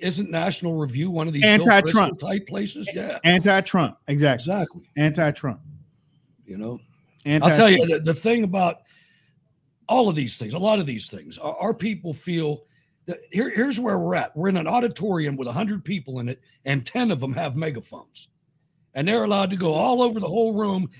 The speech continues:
Speaker 1: and they're the U S media. And they're allowed to do whatever they want on their side, and half the room can't hear anything and just reads transcripts,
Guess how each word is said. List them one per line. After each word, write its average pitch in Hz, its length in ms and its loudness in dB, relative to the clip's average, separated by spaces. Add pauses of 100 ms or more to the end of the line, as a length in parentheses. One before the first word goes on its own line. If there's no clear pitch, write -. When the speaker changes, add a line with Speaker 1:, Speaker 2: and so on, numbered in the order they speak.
Speaker 1:
and 139 120 -2
they're 220 140 2
the 202 80 2
U 196 220 2
S 202 200 0
media. 131 400 -4 (380)
And 156 100 -4
they're 240 160 2
allowed 208 220 0
to 190 80 -2
do 214 160 -4
whatever 202 300 -2
they 226 140 -4
want 208 220 -4
on 175 120 -6
their 214 140 -4
side, 175 420 -8 (320)
and 147 100 -2
half 226 300 0
the 214 60 -6
room 196 240 0
can't 180 280 -6
hear 170 200 -6
anything 135 500 -6 (180)
and 143 160 -4
just 175 160 -2
reads 165 320 -4
transcripts, - 800 -8